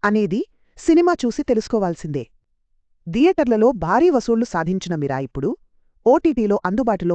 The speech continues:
ఉంది. ఫాంటసీ యాక్షన్ థ్రిల్లర్లను ఇష్టపడే ప్రేక్షకులకు ఇంట్లో కూర్చుని ఈ సినిమాను ఆస్వాదించడానికి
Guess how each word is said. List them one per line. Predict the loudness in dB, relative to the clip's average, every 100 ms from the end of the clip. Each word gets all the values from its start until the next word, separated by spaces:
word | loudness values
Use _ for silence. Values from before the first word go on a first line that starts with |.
| -2
ఉంది. | -8 -14 _ _ _ _ _ _ _ _
ఫాంటసీ | 2 4 4 4
యాక్షన్ | 4 2 -2 -6 -6 _ _ _ _
థ్రిల్లర్లను | 0 4 4 4 2 0
ఇష్టపడే | -2 -2 0 0 0
ప్రేక్షకులకు | -4 -4 -4 -2 -4 -6 -8 _ _ _ _ 2
ఇంట్లో | 2 6 4 4
కూర్చుని | -2 0 -4 -4 _ _ _ _ 2
ఈ | 2 4
సినిమాను | 4 4 2 2 0
ఆస్వాదించడానికి | 0 0 -2 -2 -2 -2 -4